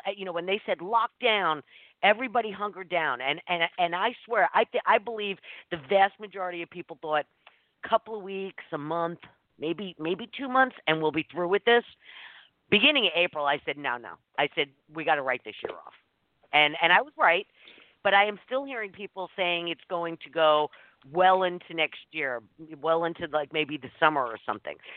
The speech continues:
But I'll tell you, everything that I'm reading, people are already fighting back. Um,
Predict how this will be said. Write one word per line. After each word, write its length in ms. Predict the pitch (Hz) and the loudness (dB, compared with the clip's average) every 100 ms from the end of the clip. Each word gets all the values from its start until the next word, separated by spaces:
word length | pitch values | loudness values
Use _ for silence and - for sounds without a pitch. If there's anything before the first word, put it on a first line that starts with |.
| - - _ - | -18 -20 _ 4
But 260 | 208 147 - _ _ _ _ _ | 6 4 -2 _ _ _ _ _
I'll 120 | 160 | -4
tell 220 | 170 214 185 | -4 -4 -4
you, 140 | 147 131 | -4 -4
everything 400 | 175 214 226 202 | -6 -6 -12 -10
that 80 | 180 | -10
I'm 220 | 175 165 | -10 -12
reading, 460 | 160 165 160 160 147 _ _ _ _ _ _ _ _ _ _ _ _ _ _ | -14 -10 -8 -10 -14 _ _ _ _ _ _ _ _ _ _ _ _ _ _
people 320 | - 240 240 208 | -2 -2 0 -4
are 120 | 175 | -2
already 600 | 165 170 165 147 131 123 _ _ _ _ _ _ _ | -2 -2 -4 -6 -8 -14 _ _ _ _ _ _ _
fighting 280 | 143 139 131 | 4 4 0
back. 280 | 120 101 78 _ | -4 -4 -6 _
Um, 360 | 147 135 131 | 0 0 0